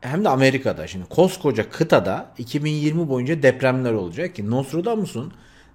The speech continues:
deprem olmayacağı bir yıl yok yani. Nostradamus'un daha şey yok. "Ulan bu yılda güzel geçecek be kardeşim." dediği bir yıl yok.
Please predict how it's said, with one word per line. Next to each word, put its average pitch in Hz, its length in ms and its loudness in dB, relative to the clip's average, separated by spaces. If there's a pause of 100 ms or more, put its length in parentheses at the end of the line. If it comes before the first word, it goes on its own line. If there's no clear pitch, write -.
(100)
deprem 135 380 4
olmayacağı 180 640 2
bir 175 60 -6
yıl 196 220 4
yok 170 280 4
yani. 98 180 -4
Nostradamus'un 190 580 -2
daha 165 180 2
şey 170 240 2
yok. 147 280 2 (360)
"Ulan 143 300 -4
bu 220 60 4
yılda 180 280 8
güzel 165 340 4
geçecek 123 400 -4
be 120 80 0
kardeşim." 123 480 -2
dediği 131 260 -2
bir 127 60 -4
yıl 135 200 0
yok. 117 320 -2